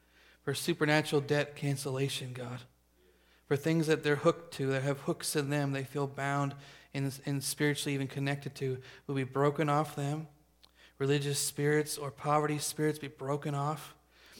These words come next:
and we could step into the spirit of provision, the spirit of abundance that you have provided for us, God. Pray for wisdom to be released of what we need to do, what we can do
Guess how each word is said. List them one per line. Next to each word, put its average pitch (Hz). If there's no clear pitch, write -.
and 135
we 147
could 143
step -
into 147
the 135
spirit -
of 135
provision, 151
the -
spirit 156
of 151
abundance 151
that 143
you 147
have 147
provided 139
for 131
us, 135
God. 127
Pray 156
for 156
wisdom 151
to 139
be 135
released 127
of 131
what 139
we 147
need 147
to 139
do, 143
what 135
we 143
can 151
do 123